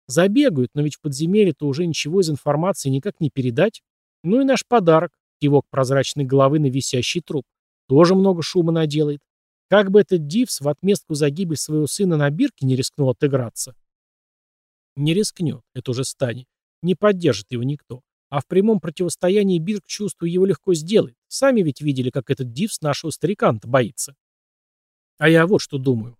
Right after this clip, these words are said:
говорю я задумчиво. «А почему бы нам тут до вечера не посидеть? Дождаться, когда охраннички сами сюда сунутся. Уж очень хочется поглядеть, какие глаза будут у парней. Они ж сюда пойдут в надежде наши тела забрать. Можно и этих гадов повязать или прирезать, но в любом случае раздеть».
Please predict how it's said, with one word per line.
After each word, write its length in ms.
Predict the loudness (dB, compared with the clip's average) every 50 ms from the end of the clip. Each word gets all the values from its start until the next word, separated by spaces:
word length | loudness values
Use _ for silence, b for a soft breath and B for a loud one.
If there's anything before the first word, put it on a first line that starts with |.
| _
говорю 320 | -10 -2 0 2 2 2 0
я 120 | -2 -2
задумчиво. 600 | -2 -2 -4 -4 -6 -8 -8 -8 -10 -10 -12 -18 _
«А 80 | -16
почему 340 | -12 -8 -6 -2 0 0 2
бы 100 | 2 2
нам 140 | 2 2 2
тут 160 | 0 -2 0
до 120 | 4 4 4
вечера 360 | 4 2 -2 -4 -6 -8 -8
не 100 | -10 -10
посидеть? 540 | -10 -10 -8 -8 -8 -10 -12 -16 -20 -16 -6
Дождаться, 500 | -2 0 2 2 4 4 2 2 2 -2
когда 280 | -4 -4 -2 0 0 0
охраннички 500 | 0 0 0 0 0 0 0 -2 -4 -6
сами 300 | -6 -4 -2 -2 -2 -2
сюда 260 | -4 -4 -4 -4 -4
сунутся. 540 | -4 -4 -6 -4 -4 -4 -6 -6 -10 -14 -14 -16 _ _ _ _ _ _ _ -8
Уж 180 | -6 -4 -2
очень 220 | -2 -2 -2 -2 -4
хочется 380 | -2 0 0 0 0 -4 -6
поглядеть, 460 | -6 -4 -2 0 0 0 0 -2 -2 -4
какие 240 | -4 -6 -4 -4
глаза 400 | 0 2 4 4 4 4 4 2
будут 240 | 2 2 -2 -6 -6 _
у 80 | -12 -4
парней. 440 | 0 0 0 2 0 -4 -6 -8 _ _ _ _ _ _ -4
Они 180 | 0 0 0
ж 60 | 0 0
сюда 220 | -2 0 0 0
пойдут 320 | 2 2 0 2 0 -2
в 40 | -2 0
надежде 380 | -2 0 2 0 0 0 0
наши 260 | -2 -2 -2 -2 -6
тела 280 | -6 -4 0 2 2 4
забрать. 500 | 4 2 0 0 -2 -10 -18 _ -20 _ _
Можно 360 | -2 0 0 2 2 2 4
и 60 | 4 2
этих 200 | 2 0 -2 0
гадов 340 | 2 4 4 4 0 -4
повязать 480 | -6 -4 -2 -2 0 0 0 -2 -2 -2
или 80 | -4 -6
прирезать, 500 | -4 -2 -2 0 0 0 -2 -2 -6 -14 _ _ _
но 120 | -2 0
в 60 | 0
любом 240 | 0 0 0 0 0
случае 380 | -2 -4 -6 -6 -4 -4 -2 -2
раздеть». 420 | -2 -4 -4 -4 -4 -4 -4 _